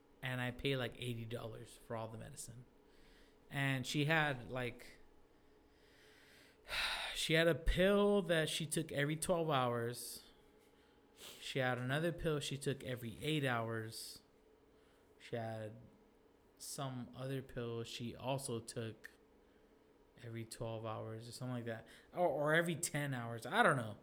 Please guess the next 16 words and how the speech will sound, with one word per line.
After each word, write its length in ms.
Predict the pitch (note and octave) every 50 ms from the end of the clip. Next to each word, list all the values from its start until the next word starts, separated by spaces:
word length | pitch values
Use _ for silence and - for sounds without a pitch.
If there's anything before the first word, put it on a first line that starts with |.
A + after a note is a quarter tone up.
| - - - - - - - - D3
But 140 | D3+ F3+ F3+
it, 140 | F#3+ F3
it 80 | G3 A3
was, 140 | A#3 A#3 G#3
like, 180 | A3 G3+ G#3+ D#3
a 40 | C3
bunch 320 | A#2 D3 F3 G3+ G3+ -
of 100 | - -
pills. 640 | - - F3 E3+ E3 E3 E3 E3 D#3+ D#3+ - - - - - - - _ _ - - _ - - - - _ _ _ - - - B2+ A#2
But 160 | D#3+ D#3+ D#3
the 80 | D#3 C#3
thing 240 | C#3+ F#3 G3 G#3 G#3
is, 600 | G#3+ G#3+ G#3 G3+ F3+ D#3+ - - - - - - - - - _ _ _ -
she 260 | - - - - D#3+
wouldn't 380 | C#3+ C3 D3 D3+ C#3+ B2 A2+ A#2
eat. 320 | A#2+ C#3+ D3+ C3+ G#2+